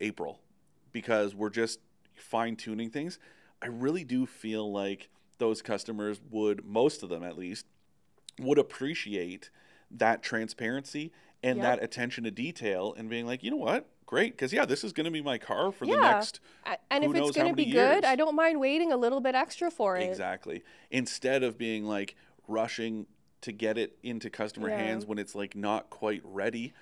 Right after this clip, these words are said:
Speaker 1: Seems like we watched Tesla struggle through that same issue in its early days, and, you know, that reputation
Speaker 2: Yeah.
Speaker 1: still dogs the brand.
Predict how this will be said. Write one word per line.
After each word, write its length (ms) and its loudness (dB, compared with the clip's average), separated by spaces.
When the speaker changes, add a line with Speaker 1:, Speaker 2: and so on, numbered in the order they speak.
Speaker 1:
Seems 540 -6
like 240 -4
we 120 -6
watched 500 -4
Tesla 640 -4
struggle 520 -4
through 240 -6
that 240 -2
same 580 -8
issue 560 -6
in 120 -10
its 160 -12
early 300 -8
days, 520 -4
and, 600 -8
you 140 -8
know, 120 -2
that 280 0
reputation 640 -4
Speaker 2:
Yeah. 60 -8
Speaker 1:
still 420 -4
dogs 680 -8
the 80 -10
brand. 360 -10